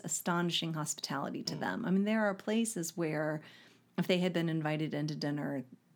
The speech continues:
Speaker 1: that would have not been surprising to
Speaker 2: Mm-hmm.
Speaker 1: them. So at a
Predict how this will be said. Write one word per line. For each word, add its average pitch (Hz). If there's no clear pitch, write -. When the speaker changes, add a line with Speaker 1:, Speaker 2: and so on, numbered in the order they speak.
Speaker 1:
that 151
would 160
have 160
not 151
been 156
surprising -
to -
Speaker 2:
Mm-hmm. -
Speaker 1:
them. -
So -
at 151
a 151